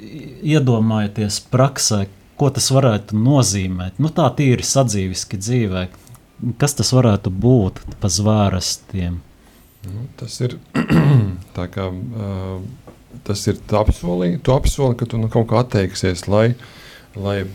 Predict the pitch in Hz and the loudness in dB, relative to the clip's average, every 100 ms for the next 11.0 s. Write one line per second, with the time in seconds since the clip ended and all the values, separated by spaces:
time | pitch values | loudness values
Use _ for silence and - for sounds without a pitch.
0 | - - - - 104 101 101 98 98 98 | -16 -20 -20 -10 -6 -4 -2 0 0 0
1 | 98 113 120 127 127 127 107 101 95 95 | -2 -2 -4 -6 -12 -6 -4 -2 -4 -2
2 | 98 98 90 90 101 107 117 101 - 107 | -2 -2 -4 -8 0 2 2 -2 -2 -2
3 | 110 98 92 107 98 98 107 113 113 87 | 0 -2 0 0 0 -2 2 2 2 0
4 | 90 - 95 95 85 - - - _ 101 | -8 -10 -8 -8 -10 -18 -20 -20 _ -4
5 | 101 95 - 110 117 - 107 98 95 92 | -4 -4 0 2 2 2 2 2 2 -2
6 | - - - - - 98 101 107 107 110 | -10 -20 -20 -20 -8 -4 2 0 2 0
7 | 135 127 107 - 104 95 - 98 98 98 | 2 2 2 0 0 0 -2 -2 0 0
8 | 98 113 127 110 98 95 110 107 98 110 | 0 2 4 2 0 -2 0 2 2 2
9 | 123 98 95 - 95 95 87 87 87 90 | 2 2 -6 -8 -10 -8 -6 -6 -8 -8
10 | 90 - 113 - 95 - 104 95 107 101 | -12 -14 -14 -10 -10 -2 -2 2 0 2